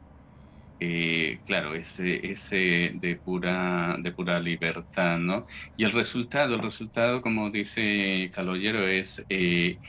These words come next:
depende, ya te digo nuevamente, de los hábitos, de las creencias y el paradigma en que esté. Y, y si es válido para las personas, vale, es, em, es interesante, tampoco, eh, se trata de s-, entrar en contra de algo que no,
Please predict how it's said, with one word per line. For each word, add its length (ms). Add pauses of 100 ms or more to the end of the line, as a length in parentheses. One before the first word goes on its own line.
(200)
depende, 640
ya 160
te 100
digo 340
nuevamente, 600
de 120
los 300
hábitos, 540
de 100
las 180
creencias 580
y 40
el 40
paradigma 540
en 80
que 80
esté. 400 (580)
Y, 720
y 100
si 180
es 100
válido 340
para 220
las 140
personas, 460
vale, 380
es, 560
em, 400 (720)
es 200
interesante, 720
tampoco, 600 (400)
eh, 260
se 140
trata 340
de 120
s-, 280
entrar 480
en 140
contra 520
de 160
algo 400
que 180
no, 720